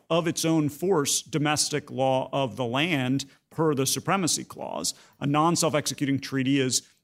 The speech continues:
in the nature of a promise that we will go home and do something at home. And the, the Missouri v. Holland point is, we cannot, if we make a promise to go home and do something, that doesn't automatically give us power to go home and do that thing if we didn't have the power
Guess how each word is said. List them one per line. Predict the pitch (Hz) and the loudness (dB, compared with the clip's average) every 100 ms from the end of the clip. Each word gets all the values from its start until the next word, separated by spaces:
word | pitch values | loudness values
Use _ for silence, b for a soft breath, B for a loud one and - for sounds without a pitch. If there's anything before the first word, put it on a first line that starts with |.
| _ - | _ 0
in | 180 | 2
the | 156 | 4
nature | 147 139 127 | 2 2 -2
of | 117 - | -4 -6
a | 143 | -8
promise | - - 170 202 247 131 147 | -8 -6 -2 0 0 0 -2
that | 156 | -2
we | 156 160 | -2 2
will | 170 | 2
go | 147 175 | 2 0
home | 151 247 220 | 2 2 2
and | 123 131 131 | 2 2 0
do | 160 | 0
something | - 156 143 143 | 0 -2 -2 -2
at | 139 131 | -2 -4
home. | 131 214 - - - 170 b b b | -4 -6 -8 -12 -16 -16 b b b
And | 156 160 160 | 0 2 0
the, | - 151 - - - | -2 -6 -6 -12 -4
the | 147 | -2
Missouri | 160 170 240 | 0 2 2
v. | 190 | 2
Holland | 165 180 156 | 2 0 -2
point | - 196 190 - | -4 -4 -4 -2
is, | 147 143 - b b - | 0 0 -2 b b -8
we | 143 | -6
cannot, | - 226 196 - | -2 0 0 -2
if | 135 | -2
we | |
make | 180 165 185 214 | 0 2 2 2
a | 185 | -2
promise | - - 170 202 165 131 - | -4 -4 0 0 0 -2 -2
to | 160 | -4
go | 120 160 156 | -2 0 0
home | 165 196 | 0 0
and | 151 135 | 2 2
do | 175 | 0
something, | 190 147 123 139 139 135 - | 2 0 0 0 -2 -6 -4
that | 175 | 0
doesn't | 214 190 185 - 127 - | 2 0 -4 -10 -12 -4
automatically | 165 185 170 156 160 165 - 147 | 2 2 2 2 0 0 -2 -4
give | 131 139 | -2 -2
us | 139 | -2
power | - 135 151 | -4 -2 0
to | 139 | -2
go | 123 131 | -4 -4
home | 135 | -2
and | 131 120 | -2 -2
do | 139 175 | -2 -2
that | 120 123 - | -4 -6 -6
thing | 143 | -4
if | 156 | -2
we | 147 | -2
didn't | 135 135 | -2 0
have | 135 | -2
the | 113 | -4
power | 113 127 120 | -6 -4 -4